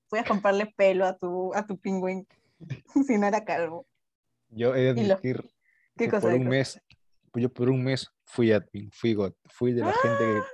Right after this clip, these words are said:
Speaker 2: que pagó su membresía en Club Penguin. Por un mes, porque
Speaker 1: ¿Cuánto
Speaker 2: era mi
Speaker 1: pagaste, te
Speaker 2: cumpleaños.
Speaker 1: acuerdas? <laughs>
Speaker 2: No,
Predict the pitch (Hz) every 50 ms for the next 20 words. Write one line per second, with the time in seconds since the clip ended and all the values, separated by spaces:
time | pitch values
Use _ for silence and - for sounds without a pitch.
0 | _ _ - - - 117 110 110 117 117 117 - - 120 110 104 101 101 107 101
1 | - - - 101 101 113 110 104 - 113 - - 107 - - 104 - 131 143 160
2 | 160 156 139 117 104 - - _ _ _ _ _ _ - 247 294 - - 254 226
3 | 190 220 226 214 214 196 196 196 - - 208 214 220 247 370 554 - _ _ -
4 | 494 508 494 480 466 - 311 311 123 127 123 120 -